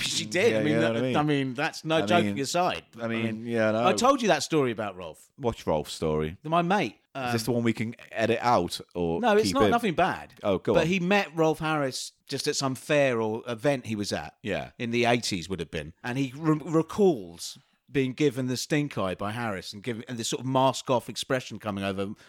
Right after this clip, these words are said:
Speaker 1: Rolf's face when he looked at him. He remembers it from years ago.
Speaker 2: Oh, like, it haunted him?
Speaker 1: Yeah.
Speaker 2: Like, to see the chat,
Speaker 1: And
Speaker 2: the
Speaker 1: then
Speaker 2: cha-
Speaker 1: when it, when the,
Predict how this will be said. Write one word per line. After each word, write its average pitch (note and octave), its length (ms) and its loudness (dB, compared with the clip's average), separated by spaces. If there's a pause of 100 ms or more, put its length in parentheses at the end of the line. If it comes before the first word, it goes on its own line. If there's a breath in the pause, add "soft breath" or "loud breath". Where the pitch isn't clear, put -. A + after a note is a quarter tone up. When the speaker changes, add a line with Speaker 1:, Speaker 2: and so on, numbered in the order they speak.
Speaker 1:
Rolf's G#2+ 300 -2
face A2 300 0
when G2 100 -8
he F#2+ 60 -4
looked G#2+ 200 -4
at F2 60 -10
him. C#2+ 160 -16 (220)
He C3 80 -4
remembers C3+ 420 2
it G2 80 -8
from G#2+ 140 -10
years A2+ 280 -2
ago. D#2+ 200 -12 (100)
Speaker 2:
Oh, G#2 120 -2
like, G2+ 160 -2
it A2+ 80 -8
haunted G#2+ 420 -2
him? D#2 140 -6
Speaker 1:
Yeah. D#3+ 200 -2
Speaker 2:
Like, F2 120 -8
to G2+ 80 -8
see A2+ 100 -4
the F#2+ 100 -2
chat, A2 240 -2
Speaker 1:
And D3 100 -4
Speaker 2:
the E3+ 60 2
Speaker 1:
then E3 100 2
Speaker 2:
cha- E3 40 0
Speaker 1:
when D#3+ 120 0
it, D#3 120 -4
when D#3 180 0
the, D3+ 120 -2